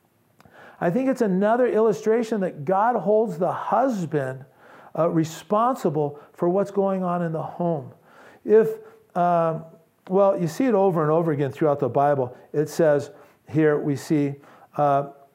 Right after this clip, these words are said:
"Why did Sarah laugh?" God asking Abraham, "Why did Sarah laugh, saying, 'Shall I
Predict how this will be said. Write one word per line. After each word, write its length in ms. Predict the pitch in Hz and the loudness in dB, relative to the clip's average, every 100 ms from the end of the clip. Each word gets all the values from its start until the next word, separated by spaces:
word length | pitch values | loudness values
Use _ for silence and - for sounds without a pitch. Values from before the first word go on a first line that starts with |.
| _ | _
"Why 480 | - 131 156 180 240 | -8 -2 0 2 2
did 180 | 269 208 | 2 -2
Sarah 380 | - 202 208 165 | 0 0 2 4
laugh?" 360 | 170 190 156 | 4 2 2
God 220 | - 175 185 | 0 2 2
asking 320 | 185 185 165 | 0 -2 -2
Abraham, 460 | 170 202 151 139 127 - - | -2 0 -2 -4 -8 -20 -6
"Why 280 | 131 160 | -2 0
did 140 | 254 269 | 0 0
Sarah 240 | 233 214 | 0 2
laugh, 300 | 170 208 202 | 2 0 0
saying, 300 | - 156 131 - _ | -2 -4 -6 -12 _
'Shall 500 | - - 165 180 220 | -14 -2 2 4 4
I 300 | 196 220 | 4 2